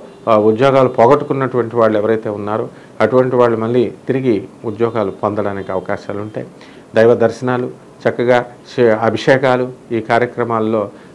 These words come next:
మీరు తిరగడం అనేటటువంటిది ఉంటుంది. ఆ, మరి ఈ, ఈ నెలలో మీరంతా కూడా కుంభరాశి వారు ఖచ్చితంగా,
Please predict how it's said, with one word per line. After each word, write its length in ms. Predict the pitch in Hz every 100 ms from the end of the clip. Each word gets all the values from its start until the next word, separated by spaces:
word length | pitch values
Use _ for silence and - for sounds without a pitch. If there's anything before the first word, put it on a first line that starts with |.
| -
మీరు 300 | 113 101 92 - -
తిరగడం 280 | 113 110 107
అనేటటువంటిది 640 | 104 95 92 98 95 104
ఉంటుంది. 360 | 104 117 123 127 - - -
ఆ, 80 | 120
మరి 360 | 110 107 104 107 - -
ఈ, 280 | 120 117 117 - -
ఈ 180 | 120 139
నెలలో 420 | 143 147 165 170 - - -
మీరంతా 380 | 117 120 131 147
కూడా 160 | 143 131
కుంభరాశి 560 | - 127 151 151 151
వారు 140 | 135 123
ఖచ్చితంగా, 760 | 131 127 - 165 170 156 120